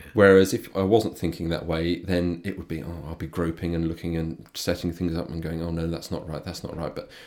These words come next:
but when I'm in that state of mind, I find it's fantastic. I move from one spot to another spot to another spot, and all of the, the, uh, compositions seem to naturally fit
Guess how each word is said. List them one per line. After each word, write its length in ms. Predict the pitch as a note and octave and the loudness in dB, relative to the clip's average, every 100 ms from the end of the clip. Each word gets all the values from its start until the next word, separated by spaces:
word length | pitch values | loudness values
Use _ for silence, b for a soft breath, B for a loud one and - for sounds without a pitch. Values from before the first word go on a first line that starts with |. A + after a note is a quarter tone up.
| B B B | B B B
but 140 | - F#2 | -4 2
when 120 | A2+ | 4
I'm 120 | G#2+ | 6
in 80 | F#2+ | 6
that 140 | B2+ F3+ | 4 2
state 240 | D#2+ D2+ | -4 -2
of 60 | D#2+ | -2
mind, 220 | E2 F#2+ | 0 0
I 80 | F#2 | -2
find 340 | - G2 F#2+ | -2 -2 -2
it's 120 | F#2+ | -2
fantastic. 560 | - G2 - C3+ - - | -6 -6 -6 -10 -10 -6
I 40 | |
move 380 | E2+ F2+ G#2 F#2+ | 0 4 6 4
from 180 | - E2 | 0 -2
one 160 | G2 G#2+ | 2 0
spot 440 | - - - - - | 0 0 -2 -4 -8
to 100 | F2+ | -2
another 180 | F#2 | 0
spot 360 | E2 - - - | -2 -4 -6 -6
to 80 | - | -4
another 200 | F2+ F2 | -2 -2
spot, 340 | - E2+ D#2 | -6 -8 -6
and 160 | F2 F2 | -2 0
all 240 | G#2+ A2+ | 0 0
of 160 | G2 F#2 | -2 -2
the, 340 | F#2+ F#2 F2+ b b b b b b b _ _ _ _ b b _ _ _ - | 0 0 -2 b b b b b b b _ _ _ _ b b _ _ _ -4
the, 640 | F2+ F2+ E2+ E2 E2 F2 - | 0 2 2 0 -2 -4 -8
uh, 60 | |
compositions 920 | - C3 C3 F#2 B2+ - D#2+ E2 - - _ _ _ - | -2 -2 0 -2 -2 -2 -4 -6 -10 -16 _ _ _ -8
seem 240 | - F#2 | 0 0
to 100 | F#2 | 4
naturally 460 | F#2+ F#2+ - F#2 F2+ | 4 2 0 0 0
fit 400 | - - - | 0 -2 -2